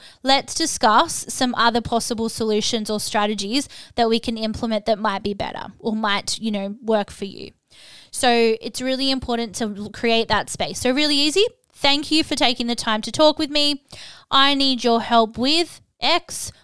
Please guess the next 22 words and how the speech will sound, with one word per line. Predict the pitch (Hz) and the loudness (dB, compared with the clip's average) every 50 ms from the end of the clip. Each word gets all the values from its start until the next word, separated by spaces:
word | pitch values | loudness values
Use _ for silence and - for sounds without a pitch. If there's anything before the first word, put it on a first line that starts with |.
| _ _ | _ _
or, | - 220 208 - | -2 0 0 0
"I | - 208 226 | 0 0 0
need | 226 226 226 233 233 202 | 0 0 0 -2 -2 0
your | 208 220 214 214 | 0 2 2 2
help | - 226 220 214 226 | 4 2 2 2 0
knowing | 226 240 254 262 262 262 254 | 0 2 2 2 2 2 0
what | 240 226 202 | 0 0 0
to | 233 - 214 | -2 -4 -4
do | 185 220 220 214 | -2 0 0 0
about | 214 202 214 196 135 - | 2 2 2 2 0 0
this," | 220 277 320 320 320 - - - - - - - - _ _ | 0 2 2 2 2 0 -2 -8 -12 -16 -20 -20 -20 _ _
or, | _ - 254 247 247 247 - | _ 2 4 4 4 4 4
"I | - 226 | 2 0
need | 233 226 233 233 233 202 | 0 0 -2 -2 0 0
your | 233 226 | -2 0
help | 208 233 226 214 214 | 2 2 2 0 0
knowing | 220 220 214 220 220 | -2 -2 -2 -2 -4
how | 214 - - 220 214 | -4 -2 0 0 0
to | 208 | 0
feel | 196 - - - 254 247 262 262 269 269 | -4 -6 -6 -2 0 2 2 2 2 2
about | 269 247 269 262 254 - - | 2 4 6 6 6 6 4
this." | 247 269 277 285 269 - - | 2 0 0 0 0 -2 -6